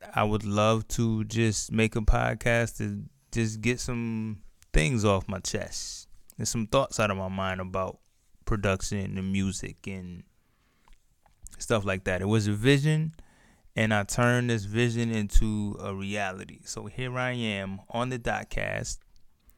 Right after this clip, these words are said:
And, uh, if you are listening and heard previous episodes, I appreciate you. That's a fact. Um, and if you're listening now, I appreciate you for doing that. Um,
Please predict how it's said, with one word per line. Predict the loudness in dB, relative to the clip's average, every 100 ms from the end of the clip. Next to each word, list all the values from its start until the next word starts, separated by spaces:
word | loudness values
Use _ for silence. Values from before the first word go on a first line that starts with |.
| -20 _ _ _
And, | -2 0
uh, | 0 0 -2 -4 -6 -4
if | -4 0
you | 2
are | 2
listening | 2 0 0 0 2 4
and | 6
heard | 6 4 0 -2
previous | 0 0 -2 -6 -6
episodes, | -6 -4 -4 -6 -8 -8
I | -6 -6
appreciate | -2 4 4 2 -10 -8
you. | -10 -12 -20 -20 -20 -18 -4
That's | -2
a | -2
fact. | -2 -4 -6 -14 -14 -14 _ _ _ -20 2
Um, | 4 6 4 0 -4 -2
and | 0
if |
you're | 2 4
listening | 4 6 6
now, | 6 6 4
I |
appreciate | 6 8 8 6 0
you | 0 -2
for | -2
doing | -4 -4 -4
that. | -4 -6 _ _ _ -20 -4
Um, | 0 2 2 0 -2